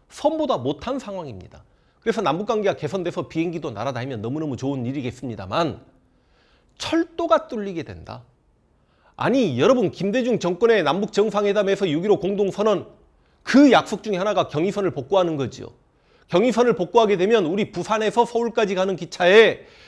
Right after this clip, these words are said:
기존의 경의선이 복구되면서 서울에서 개경을 거쳐서 평양까지,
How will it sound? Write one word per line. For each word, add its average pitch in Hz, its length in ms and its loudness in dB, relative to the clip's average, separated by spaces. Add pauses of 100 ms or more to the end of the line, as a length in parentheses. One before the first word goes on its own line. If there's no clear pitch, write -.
(120)
기존의 220 320 2
경의선이 208 380 0
복구되면서 202 720 2
서울에서 240 580 2
개경을 190 440 2
거쳐서 190 360 -2
평양까지, 220 580 -2